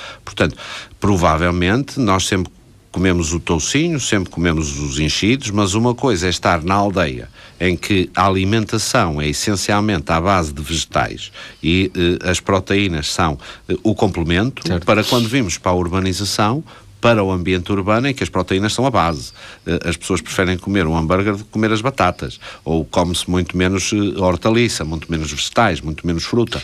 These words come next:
Speaker 2: E quando se come, não sei se me, se me permite a interrupção, porque há, antes de começarmos o programa estava a dar um exemplo interessante que eu queria recuperar, que é a história do feijão que eventualmente comemos, mas de lata,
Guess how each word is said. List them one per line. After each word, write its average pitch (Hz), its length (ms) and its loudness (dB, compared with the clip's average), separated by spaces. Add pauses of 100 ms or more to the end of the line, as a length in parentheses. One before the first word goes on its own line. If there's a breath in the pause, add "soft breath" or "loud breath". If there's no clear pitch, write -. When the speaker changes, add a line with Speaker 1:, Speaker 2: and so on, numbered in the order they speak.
Speaker 2:
E 135 80 0
quando 160 200 4
se - 100 -4
come, 165 200 4
não 156 120 2
sei 151 100 0
se 151 140 -2
me, 139 240 2
se - 120 -4
me 131 60 0
permite 127 280 0
a - 20 2
interrupção, 131 500 0 (180)
porque 127 240 -2
há, 127 100 6 (300)
antes 127 200 0
de - 40 -12
começarmos 120 300 2
o 110 60 -2
programa 117 240 2
estava 117 180 2
a 117 40 4
dar 117 100 4
um 120 80 2
exemplo 113 280 -2
interessante 107 360 -2
que - 80 -2
eu 107 40 -4
queria 110 200 0
recuperar, 117 400 0
que 127 160 2
é 127 100 2 (580 loud breath)
a - 60 0
história 143 260 4
do 139 120 2
feijão 139 580 2
que - 140 -10
eventualmente 131 500 2
comemos, 139 260 2
mas 131 200 2
de 131 80 -4
lata, 143 360 2